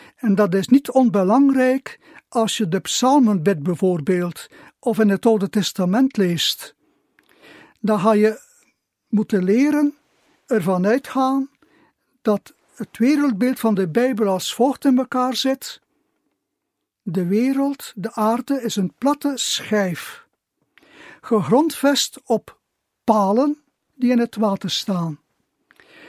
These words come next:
Daarboven is een fundament met een groot licht voor de dag, de zon, en een klein licht voor de nacht,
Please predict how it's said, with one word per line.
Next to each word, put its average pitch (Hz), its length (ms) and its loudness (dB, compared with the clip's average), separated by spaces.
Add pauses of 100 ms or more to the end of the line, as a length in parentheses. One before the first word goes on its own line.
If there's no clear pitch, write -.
(180)
Daarboven 220 760 0
is 202 120 0
een 214 120 0
fundament 202 760 0
met 214 220 2
een 190 200 0
groot 302 380 0
licht 240 300 0
voor 202 220 0
de 165 160 -4
dag, 208 480 -2 (360)
de 220 180 -2
zon, 208 420 -2 (640)
en 233 160 0
een 190 220 -2
klein 277 380 4
licht - 500 -2
voor 170 260 -6
de 196 120 -2
nacht, - 580 -4